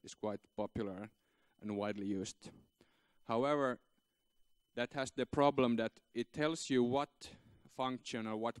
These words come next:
part of the site is slow, but it doesn't, it quite seldom translates to something actionable, something that you, you could actually fix.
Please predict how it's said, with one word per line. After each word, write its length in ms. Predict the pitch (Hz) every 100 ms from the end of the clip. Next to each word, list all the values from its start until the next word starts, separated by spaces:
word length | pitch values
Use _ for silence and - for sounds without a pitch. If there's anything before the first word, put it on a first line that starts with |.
| -
part 260 | 117 110 -
of 100 | 107 -
the 80 |
site 320 | 104 113 107 - _ _ _ _ _ _ -
is 120 | 104
slow, 460 | - 139 127 127 - - - _
but 160 | 110 110
it 120 | 117
doesn't, 560 | 123 127 127 117 - - _ _ _ _ 107
it 120 | 110 _ - - - _
quite 240 | - 131 -
seldom 500 | - 131 117 113 110 _ _ -
translates 600 | 127 123 117 113 104 -
to 100 | -
something 380 | - 110 104 113
actionable, 640 | 120 113 - 110 98 92 -
something 340 | - 110 117
that 180 | 107 107
you, 80 | 110 95 _ _ _
you 80 | 104
could 160 | 107 95
actually 320 | 98 - - -
fix. 320 | 101 - -